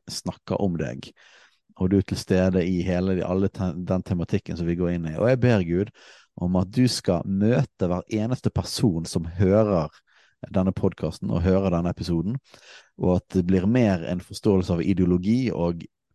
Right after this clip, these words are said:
bibelske prinsipper, men at faktisk du, personen Jesus, skal møte hver enkelt menneske, at du, Hellige Ånd, skal komme og åpenbare Jesus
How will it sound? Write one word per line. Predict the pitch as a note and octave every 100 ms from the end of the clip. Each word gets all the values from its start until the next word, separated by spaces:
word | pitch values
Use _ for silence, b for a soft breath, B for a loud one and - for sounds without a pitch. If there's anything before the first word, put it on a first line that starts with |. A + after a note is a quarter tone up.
| _ _ -
bibelske | G2+ E2 E2+ - F#2
prinsipper, | F#2 F2 - D3+ - G2+ D3 _ b b b b -
men | G2 G2
at | F2+
faktisk | - A#2 - G2+
du, | F#2+ G2+ A2+
personen | A#2+ F#2+ F2+ G#2+ F#2
Jesus, | F2+ F#2+ - F#2 - - _ _ _ _
skal | - -
møte | F2+ F#2 G2 F2
hver | F2 F#2 -
enkelt | F2+ - D#2+
menneske, | D#2+ E2 F#2+ F#2+
at | F2+
du, | G#2
Hellige | F2+ F#2+ F#2+ F#2
Ånd, | G2+
skal | - F#2
komme | - F2 E3+
og | - G#2
åpenbare | G#2+ _ C#3+ A2 D#2+ D#2 E2
Jesus | E2+ - - -